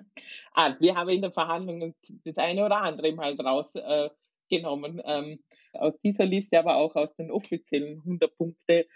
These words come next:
Programm, das die Ö V P ja aufgelegt hat.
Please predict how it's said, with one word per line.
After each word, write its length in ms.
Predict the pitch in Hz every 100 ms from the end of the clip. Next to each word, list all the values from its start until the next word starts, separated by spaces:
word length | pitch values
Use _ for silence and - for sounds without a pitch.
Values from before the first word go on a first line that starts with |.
| _ _ _
Programm, 640 | 165 151 131 117 175 185 _
das 180 | 170 -
die 100 | 165
Ö 80 | 147
V 140 | 180
P 180 | 175 160
ja 260 | 170 151 -
aufgelegt 600 | 139 - 156 156 156 175
hat. 140 | 175